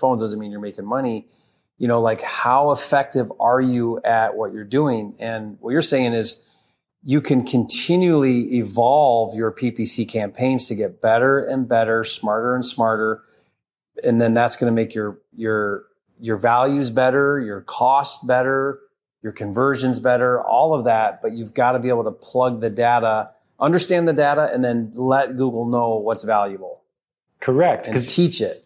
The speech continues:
Speaker 2: Because the algorithm is extremely capable. Just like how an infant has
Speaker 1: Yeah.
Speaker 2: a brain that's very capable,
Speaker 1: Yeah.
Speaker 2: but it doesn't have experience. So it doesn't know things. And the experience that you give it will dictate how much it learns.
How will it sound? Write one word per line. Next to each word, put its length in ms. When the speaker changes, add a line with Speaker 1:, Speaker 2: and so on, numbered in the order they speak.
Speaker 2:
Because 240
the 100
algorithm 380
is 80
extremely 600
capable. 460
Just 240
like 180
how 160
an 100
infant 560
has 160
Speaker 1:
Yeah. 80
Speaker 2:
a 20
brain 300
that's 140
very 340
capable, 520
Speaker 1:
Yeah. 200
Speaker 2:
but 80
it 60
doesn't 180
have 100
experience. 680
So 140
it 40
doesn't 240
know 140
things. 380
And 140
the 120
experience 500
that 80
you 100
give 240
it 140
will 260
dictate 380
how 160
much 220
it 100
learns. 380